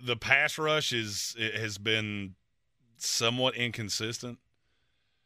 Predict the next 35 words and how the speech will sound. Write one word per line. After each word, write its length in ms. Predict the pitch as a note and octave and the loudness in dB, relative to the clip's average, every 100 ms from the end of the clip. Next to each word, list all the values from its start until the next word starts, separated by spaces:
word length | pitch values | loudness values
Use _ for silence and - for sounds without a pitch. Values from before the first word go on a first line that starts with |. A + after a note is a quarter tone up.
| _ _ _ _ _ _ _ _ _ _ _ - | _ _ _ _ _ _ _ _ _ _ _ -4
Didn't 240 | B2+ D#3 D#3+ | 2 4 4
get 140 | D#3 | 2
to 80 | B2 | 2
Jared 340 | B2 C3+ B2 | 2 2 2
Goff 280 | B2+ B2+ A#2 | 6 6 4
as 140 | B2 | 0
much 220 | A2 B2 A2+ | 0 0 0
as 120 | A2 | 0
I 100 | G#2+ | 0
would 140 | G2 | 0
have 100 | E2+ | -6
hoped, 460 | - A2+ C3 - - _ _ _ _ | 0 0 0 -4 -18 _ _ _ _
but 260 | F#2+ C3 A2+ | -2 0 0
you 120 | G#2+ | -2
really 580 | F#2+ G2 A2 B2+ D3 D3 | -6 -8 -4 0 2 2
bottled 400 | C3 B2 B2 A#2+ | 4 6 4 2
up 180 | A2+ A#2 - _ A2 | 0 -2 -4 _ -6
Jahmyr 360 | A2+ A2+ A2+ | -2 0 0
Gibbs. 520 | G#2+ G#2+ G#2 G2 - - _ _ _ _ _ _ _ _ _ _ _ _ _ _ _ _ _ _ _ | 4 4 4 -2 -14 -18 _ _ _ _ _ _ _ _ _ _ _ _ _ _ _ _ _ _ _
You 180 | A#2 A2+ | 0 2
really 340 | A2+ C3+ C#3 | 4 6 6
made 220 | C#3 C3 | 6 4
Detroit 400 | A#2+ G#2+ C3+ B2 | 2 -4 -2 -2
one-sided, 760 | G#2+ A2 A2+ - A2+ A2 G#2 G2+ | 0 0 0 4 4 4 0 -4
so 160 | - G2+ | -2 0
Jared 320 | G#2 A2 A2+ | 2 0 2
Goff 240 | A2+ A2 | 2 2
had 180 | G2 G#2+ | 0 -2
to 80 | F#2 | -2
carry 280 | - G#2 F#2+ | -4 -4 -4
a 80 | |
lot 380 | D2 E2 F2+ G#2+ | -8 -8 0 0
of 60 | A2+ | 0
the 60 | |
water, 380 | G#2+ G#2+ G#2 F#2+ | 0 2 2 0